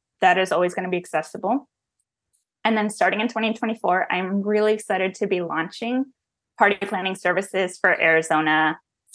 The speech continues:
business owners, corporate baddies, you know, the, the side hustlers, everyone that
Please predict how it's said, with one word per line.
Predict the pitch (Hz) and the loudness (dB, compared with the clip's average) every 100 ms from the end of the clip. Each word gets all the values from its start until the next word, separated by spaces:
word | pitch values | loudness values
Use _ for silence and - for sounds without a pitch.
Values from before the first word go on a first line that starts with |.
| - _ - | -20 _ -2
business | 202 190 175 - | -2 -2 -4 -2
owners, | 185 180 175 165 170 170 - _ _ | -2 0 2 2 0 -2 -12 _ _
corporate | - 202 196 | 0 0 2
baddies, | 190 156 160 165 165 165 - | 2 2 2 0 -2 -4 -4
you | 185 | 0
know, | 170 160 175 | 2 2 4
the, | 175 165 - - _ - | 4 6 4 -2 _ -4
the | 208 | 2
side | - 175 | 4 4
hustlers, | 196 175 165 175 | 4 2 2 2
everyone | - 190 208 202 196 196 | 2 2 2 2 2 2
that | 170 156 | 2 2